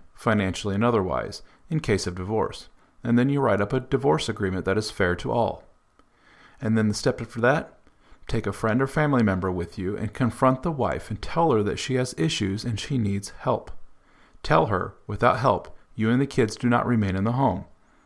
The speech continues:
If she's like most in her position, she won't take that well. Present the divorce agreement. Tell her to look it over, to get an attorney if she wants, but that you and the kids will be out of the home until she gets help. You love her and believe in her, and she hopes she does the right thing,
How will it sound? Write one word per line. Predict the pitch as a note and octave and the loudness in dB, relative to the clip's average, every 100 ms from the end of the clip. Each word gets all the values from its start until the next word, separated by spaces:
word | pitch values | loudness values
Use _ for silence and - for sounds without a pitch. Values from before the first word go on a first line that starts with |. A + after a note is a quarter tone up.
| _ _ - | _ _ -8
If | - C#3 | -2 -2
she's | - G#3 | 0 0
like | G#3+ G#3 | 0 2
most | F3 C3 - | 2 2 2
in | G2+ | 0
her | G2+ | 0
position, | G2 F#2 F2 A2+ B2 - | -4 -6 -6 -4 -6 -8
she | - E3 | -6 -2
won't | D3+ D3+ - | -2 -2 -2
take | C3 | -4
that | G2+ - | -4 -4
well. | C2+ - - _ _ - | -6 -8 -14 _ _ 0
Present | B2 A#2 D3+ D#3 | 0 4 2 2
the | C#3 | 0
divorce | C#3+ B2+ G#2+ G2 | 2 2 0 -2
agreement. | F2 E2 - _ _ _ - - | -2 -4 -6 _ _ _ -14 0
Tell | G#2 G2+ | 2 4
her | B2 | 4
to | C3 | 2
look | B2 D#3+ | 2 4
it | |
over, | C3+ G2+ A#2 B2+ - | 4 4 2 -2 -8
to | G2 | -6
get | F2+ | -4
an | - | -4
attorney | B2 D3 A2 F#2 | 0 2 4 2
if | F2 | -2
she | - | -4
wants, | D#2+ D2+ - - - - - - | -4 -4 -6 -10 -18 -20 -20 -6
but | A#2+ | 0
that | A#2+ G#2 | 2 2
you | A#2 | 2
and | C#3+ | 0
the | |
kids | - B2+ A#2 | 2 0 2
will | A#2 | -2
be | G#2+ - | -2 0
out | F#2 A2+ | 2 2
of | C3+ | 2
the | C3+ | 0
home | B2 F2+ F#2+ | 2 2 0
until | G2 G#2 | -2 -4
she | - G2+ | -4 -4
gets | G2 - | -6 -4
help. | B2 - - - - _ _ - - | -4 -6 -14 -18 -20 _ _ -12 -4
You | A2 | 0
love | G#2+ B2 D3 | 2 2 4
her | D3+ | 4
and | C#3+ | 4
believe | C3+ C3+ A#2 | 2 2 0
in | E2+ | 0
her, | D#2+ E2 - | 0 0 -4
and | G2+ | -8
she | G#2+ | -6
hopes | A#2+ B2 - | -4 -4 -2
she | A#2 | 0
does | F#2+ - | 0 0
the | F2+ | -2
right | F2 - | -2 -2
thing, | C3 F2+ F2+ | -2 -2 -6